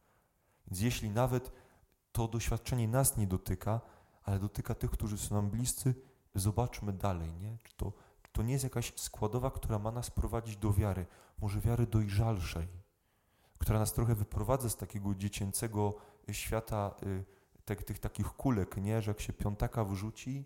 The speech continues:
przekręci, to wy-, wyskoczy ten kulka albo taki, jak to, kauczuk, nie?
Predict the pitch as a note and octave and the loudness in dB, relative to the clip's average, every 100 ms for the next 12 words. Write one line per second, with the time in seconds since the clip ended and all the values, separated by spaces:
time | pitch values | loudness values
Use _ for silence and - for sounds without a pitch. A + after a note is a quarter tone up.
0 | - - A2+ A#2+ B2 B2+ - C3+ B2+ - | -6 -4 -2 0 -2 -2 -6 -6 -6 -4
1 | - - - - - - - F#2+ F#2+ G2 | -2 -2 -6 -8 -8 -8 -8 -6 -8 -8
2 | G2 - G#2+ G2+ - F2+ E2+ E2+ - - | -8 -6 -6 -6 -4 -2 -4 -8 -16 -2
3 | C#3 A#2 - F#2 G2 F#2+ - G2 - G2 | 6 6 4 -2 -2 -2 -2 -6 -4 -6
4 | G2 _ _ _ G2 - - - G#2+ - | -6 _ _ _ -12 -10 0 4 4 0
5 | - - F#2+ | -6 -6 -4